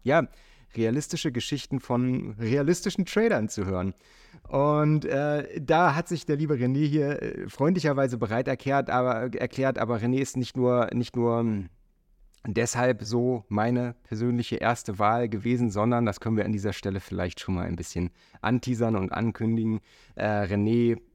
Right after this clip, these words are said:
arbeitet seit, ja, mittlerweile ein paar Monaten fest mit uns zusammen. Äh, René ist mittlerweile ein fester Bestandteil unseres Teams geworden und ich freue mich unglaublich, dass René mit dabei ist und unser Team hier bei, in der, bei uns in der Sparing Academy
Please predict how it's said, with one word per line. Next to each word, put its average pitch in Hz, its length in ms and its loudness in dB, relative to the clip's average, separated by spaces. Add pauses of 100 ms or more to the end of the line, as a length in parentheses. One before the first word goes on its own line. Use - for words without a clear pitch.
(300)
arbeitet 110 720 -2
seit, 104 680 -2
ja, 117 220 2
mittlerweile 107 580 2
ein 101 180 0
paar 107 200 -2
Monaten 110 880 0
fest - 420 -4
mit 110 160 -4
uns 107 280 -2
zusammen. 147 640 0
Äh, 110 120 -4
René 104 340 0
ist - 360 -8
mittlerweile 104 440 0
ein 98 160 -2
fester 123 340 -4
Bestandteil 113 540 -2
unseres 101 300 -6
Teams 127 260 -4
geworden 113 300 2
und 101 80 0
ich 98 100 -6
freue 104 160 0
mich 98 180 -2
unglaublich, 113 840 0
dass - 220 -8 (440)
René 107 360 2
mit 110 280 -2
dabei 107 360 2
ist 123 320 -2
und 107 400 0
unser 107 260 -2
Team 110 240 -2
hier 104 140 0
bei, 101 160 -2
in 104 100 0
der, 98 240 -4
bei 101 80 -4
uns 104 180 -2
in 95 60 -8
der 92 80 -4
Sparing 98 380 -2
Academy 95 580 -4